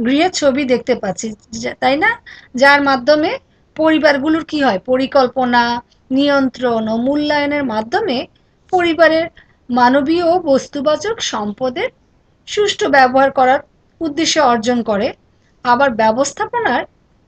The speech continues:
একাধিক সিদ্ধান্ত গ্রহণের প্রয়োজন হয়। তাদের মতে, সহজ ভাষায় যদি আমরা বলতে যাই, তাহলে হচ্ছে কি, তুমি যা চাও তা লাভ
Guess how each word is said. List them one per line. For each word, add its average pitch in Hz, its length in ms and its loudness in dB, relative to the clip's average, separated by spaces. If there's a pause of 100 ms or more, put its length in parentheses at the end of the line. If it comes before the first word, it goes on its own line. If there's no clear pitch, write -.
(260)
একাধিক 440 420 2
সিদ্ধান্ত 262 520 -2
গ্রহণের 294 440 0
প্রয়োজন 196 440 -2
হয়। 156 200 -14 (840)
তাদের 262 360 4
মতে, 349 400 2
সহজ 427 400 0
ভাষায় 339 360 2
যদি 302 200 -4
আমরা 294 200 0
বলতে 302 360 -2
যাই, 254 260 0
তাহলে 277 240 2
হচ্ছে 330 260 -4
কি, 381 160 -6 (600)
তুমি 403 260 0
যা 277 480 2
চাও 247 420 4 (220)
তা 294 160 2
লাভ 294 240 2